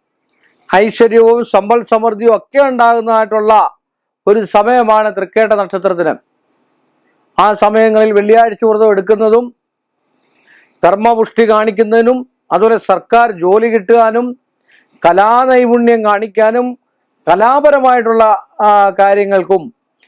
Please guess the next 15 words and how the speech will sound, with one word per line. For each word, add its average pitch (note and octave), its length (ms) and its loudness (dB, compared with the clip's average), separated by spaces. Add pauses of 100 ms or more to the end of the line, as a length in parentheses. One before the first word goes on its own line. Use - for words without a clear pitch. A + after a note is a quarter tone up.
(320)
ഒക്കെ G3 240 0 (160)
ഏറ്റവും D4 380 0
ഉത്തമമായിട്ടുള്ള G#3 680 0 (420)
ഒരു G3 120 2 (120)
നക്ഷത്രമാണ് G3 720 0 (300)
ഇവരുടെ. F3+ 260 0 (100)
ബുദ്ധി - 380 -4 (120)
കൂർമ്മതയുള്ള, G#3+ 800 0 (480)
എന്നാൽ G#3+ 300 0 (120)
മനസ്സിൽ A#3 320 -4 (140)
ചഞ്ചലത്വമുള്ള, A3 720 0 (720)
ഏതൊരു C4 420 2
അഭിപ്രായങ്ങളും A3 880 -2
തുറന്ന് G#3 360 0
ആരോട് B3 280 2